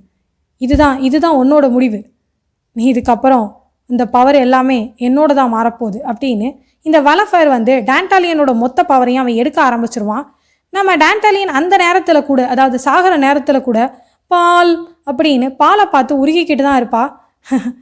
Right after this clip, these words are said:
"சாரி பால், நான், நான், நான் தப்பு பண்ணிட்டேன், சாரி" அப்படின்னு அப்ப கூட அவன்கிட்ட சாரி கேட்டுக்கிட்டு இருப்பா. இந்த பக்கமா அந்த வேலஃபேர் வந்து அவளோட பவர் மொத்தத்தையும் அந்த கத்தியிலேயே எடுத்துக்குவான் போல இருக்கு. நம்ம டான்டாலியன் மேல அந்த கவச உடை இல்ல,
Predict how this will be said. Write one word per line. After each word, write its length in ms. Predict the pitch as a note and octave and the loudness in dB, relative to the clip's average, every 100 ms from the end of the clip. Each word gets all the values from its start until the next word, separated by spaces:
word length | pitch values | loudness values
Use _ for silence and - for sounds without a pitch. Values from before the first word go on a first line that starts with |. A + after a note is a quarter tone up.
| _ _ - | _ _ -2
"சாரி 300 | B3+ B3+ C#4+ | 0 2 2
பால், 280 | C#4+ C4 B3+ B3+ _ _ _ | 2 0 0 -8 _ _ _
நான், 260 | C4+ C#4 C4 | -4 -2 -2
நான், 220 | C4+ C4 - - | -2 -4 -8 -8
நான் 160 | C#4+ C#4+ | -4 -2
தப்பு 160 | D4 | -2
பண்ணிட்டேன், 500 | E4+ D#4 C4+ B3+ B3 B3+ _ _ _ _ | 0 0 0 0 -4 -6 _ _ _ _
சாரி" 420 | - C4+ C4 C4 - - | 0 2 2 0 -4 -6
அப்படின்னு 380 | A#3+ C4+ A#3 C#4+ - _ _ | -2 -2 -2 -4 -8 _ _
அப்ப 220 | E4+ A#4 | -4 -2
கூட 180 | A#4 F4 E4 | 0 2 2
அவன்கிட்ட 360 | D4 C#4 B3+ | 2 0 -2
சாரி 300 | C4+ C#4+ E4+ | 0 2 2
கேட்டுக்கிட்டு 440 | C#4+ C#4+ C#4+ A#3 A#3 | 0 -2 -4 -6 -6
இருப்பா. 240 | A3 A3 C#4+ - _ _ - | -6 -6 -6 -10 _ _ -10
இந்த 160 | G4+ A4+ | -4 -2
பக்கமா 280 | G4 F#4 F#4+ | 0 2 2
அந்த 120 | E4+ C4 | 2 2
வேலஃபேர் 440 | B3+ D#4 D4+ C#4 | 2 0 0 0
வந்து 260 | A#3 A3 B3+ B3+ - _ | 0 0 -2 -4 -16 _
அவளோட 360 | C#4 D4+ C4+ C4+ C#4+ | 0 2 2 0 2
பவர் 320 | D#4 A4 F#4+ | 2 2 0
மொத்தத்தையும் 560 | C4+ C#4 D4 B3+ B3+ C#4 | -2 -2 -2 -4 -6 -4
அந்த 120 | C4+ C#4 | -4 -2
கத்தியிலேயே 420 | C#4+ G4+ F4+ F4 C#4 | -2 0 0 2 2
எடுத்துக்குவான் 460 | C4+ D4 D4 C4+ A3+ | 0 -2 0 0 -2
போல 120 | G#3+ | -4
இருக்கு. 240 | F#3+ G#3 C4+ - D#4+ | -4 -4 -4 -6 -6
நம்ம 280 | D4+ C#4+ C#4 C4+ | -2 0 0 0
டான்டாலியன் 540 | C#4+ F#4+ G#4 G4 F4 C#4 | 0 0 0 0 0 0
மேல 180 | B3 B3+ | 0 0
அந்த 100 | C4+ | 0
கவச 280 | C4 D#4 F#4 D#4+ | 0 0 2 2
உடை 200 | B3+ C4+ | 2 2
இல்ல, 180 | A3+ | 0